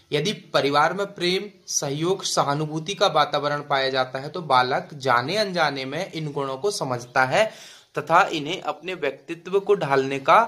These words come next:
प्रयास करता, व्यक्तित्व में ढालने का प्रयास करता है। यदि माता पिता का परस्पर व्यवहार तथा बच्चों के प्रति व्यवहार अच्छा होगा तो बच्चे इसी प्रकार के व्यवहार को अपने भाई बहनों तथा परिवार के अन्य सदस्यों के प्रति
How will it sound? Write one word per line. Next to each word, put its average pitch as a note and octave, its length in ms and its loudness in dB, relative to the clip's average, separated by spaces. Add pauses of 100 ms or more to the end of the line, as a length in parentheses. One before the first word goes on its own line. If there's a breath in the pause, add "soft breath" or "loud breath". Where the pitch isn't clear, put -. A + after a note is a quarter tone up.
(500 loud breath)
प्रयास D3 360 4
करता, C#3+ 400 -2
व्यक्तित्व D3 600 -8
में C#3 440 -6
ढालने C#3 320 0
का F#3 100 -2
प्रयास C#3+ 360 0
करता C#3 300 -2
है। G3 80 0
यदि F3 320 -6
माता C#3 320 2
पिता G3+ 240 0
का G3 160 2
परस्पर F3 540 0
व्यवहार D3+ 460 2
तथा E3 160 -6
बच्चों D#3+ 680 -2
के F3 340 -2
प्रति E3 500 -6
व्यवहार C#3+ 500 4
अच्छा C#3 300 -4
होगा C3 600 2 (340 loud breath)
तो A#3 100 2
बच्चे D3 420 -2
इसी G3 480 -4
प्रकार E3 420 0
के E3+ 140 -4
व्यवहार C3+ 540 2
को F3+ 160 -6
अपने D#3 280 -6
भाई C3+ 340 -2
बहनों D#3+ 340 -4
तथा F3 240 -6
परिवार C#3 460 0
के D3+ 120 -8
अन्य D#3 280 -6
सदस्यों C#3+ 520 -6
के D3 100 -8
प्रति C#3 480 -4